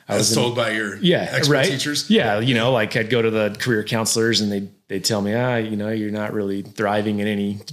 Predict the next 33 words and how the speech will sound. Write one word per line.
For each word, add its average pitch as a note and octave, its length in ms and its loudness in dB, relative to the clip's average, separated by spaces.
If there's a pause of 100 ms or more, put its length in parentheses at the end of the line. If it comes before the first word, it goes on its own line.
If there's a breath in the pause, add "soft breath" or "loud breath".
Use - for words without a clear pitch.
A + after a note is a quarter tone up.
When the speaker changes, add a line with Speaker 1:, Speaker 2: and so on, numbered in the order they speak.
Speaker 1:
any A2+ 200 0
one G#2+ 200 0
place. G#2+ 480 0
Uh, G2 220 -2
you G#2+ 160 -6
say A#2 220 2
you A2+ 140 2
wanna G#2+ 200 2
be G#2+ 100 0
a G#2 80 0
pilot, G#2+ 480 0
but A2 160 -4
your G#2 140 -4
math G#2+ 260 0
scores G#2 420 0
are G2 100 -6
so G2+ 280 0
bad G#2 400 -2
that G#2 240 -2 (640 soft breath)
you're A2 160 0
never A2 200 2
gonna G#2 160 -2
be A2 140 2
a G#2+ 60 2
pilot G#2+ 360 0
because A2 240 0
pilots, G#2+ 680 -4
you B2 80 0
know, G#2 100 -2
they G#2 100 -2
require G2+ 360 -2
you G2+ 140 -2
to F#2+ 180 -4